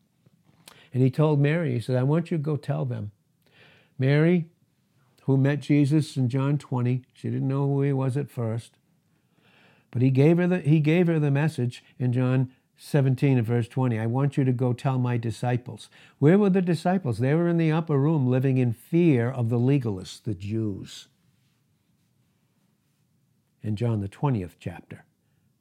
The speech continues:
But he said, "I," before I, before he even got there, and he did get there, by the way,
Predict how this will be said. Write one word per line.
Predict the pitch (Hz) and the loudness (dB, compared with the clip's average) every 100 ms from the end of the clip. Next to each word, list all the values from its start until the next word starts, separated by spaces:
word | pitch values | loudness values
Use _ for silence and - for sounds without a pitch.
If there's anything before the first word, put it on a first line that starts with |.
| _ _ _ - | _ _ _ -6
But | 113 | -4
he | |
said, | 120 135 | 0 0
"I," | 123 123 - - | 0 -4 -16 -2
before | 131 127 156 175 | -2 2 4 6
I, | 175 180 175 - | 6 6 0 -2
before | 143 - 185 | -2 4 6
he | 185 190 | 8 6
even | 156 143 | 4 4
got | 135 151 156 | 4 4 4
there, | 123 113 | 0 2
and | 120 | 2
he | 131 | 2
did | 120 139 117 | 4 2 2
get | 123 131 113 | 2 0 0
there, | 101 | -6
by | 92 82 | -6 -12
the | 82 80 | -14 -16
way, | - - | -16 -18